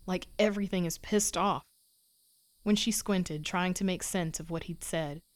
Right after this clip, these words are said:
Kai sighed and let her go. "I can't explain.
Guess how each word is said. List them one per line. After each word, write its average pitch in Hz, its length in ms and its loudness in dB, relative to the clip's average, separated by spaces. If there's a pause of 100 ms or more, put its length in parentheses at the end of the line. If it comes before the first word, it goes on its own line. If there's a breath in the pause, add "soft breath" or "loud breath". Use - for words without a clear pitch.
(180 soft breath)
Kai 190 240 0
sighed 175 380 4
and 160 120 -2
let 160 160 -2
her 170 100 -4
go. 156 360 -4 (520)
"I 185 100 -4
can't 208 300 4
explain. 147 560 -4